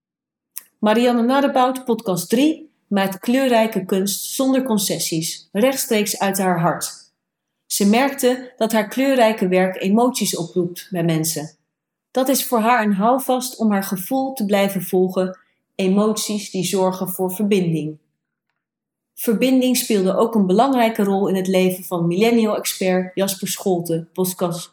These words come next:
podcast zeventien. Hij wil bij elke ontmoeting, ook al is het bij de bakker, iets positiefs raken in de ander. Ten slotte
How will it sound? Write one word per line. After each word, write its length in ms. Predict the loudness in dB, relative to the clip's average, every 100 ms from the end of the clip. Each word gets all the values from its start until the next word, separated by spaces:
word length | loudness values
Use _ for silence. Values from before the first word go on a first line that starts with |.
| _
podcast 540 | -4 -2 0 -2 -2 -8
zeventien. 800 | -4 0 0 -2 -4 -6 -8 -12 _ _ _ _ _ _ _ _
Hij 260 | 0 2
wil 220 | 4 2 2
bij 180 | 0
elke 280 | 2 0 0
ontmoeting, 680 | 0 2 2 2 -2 -2 -4
ook 180 | -2 0
al 100 | 2
is 100 | 2
het 100 | 0
bij 140 | -2 -4
de 120 | 0
bakker, 460 | -2 0 -6 -6 -10
iets 220 | -10 -4
positiefs 600 | -2 -2 -4 -2 -2 0
raken 500 | 0 2 0 -6 -6
in 180 | -2 0
de 100 | 0
ander. 440 | 0 0 -4 -8 _ _ _ _ _ _ _ _ _ _ _ _ _ _ _ _ -20 -20 _ 0
Ten 200 | 2 2
slotte 640 | 0 0 2 0 0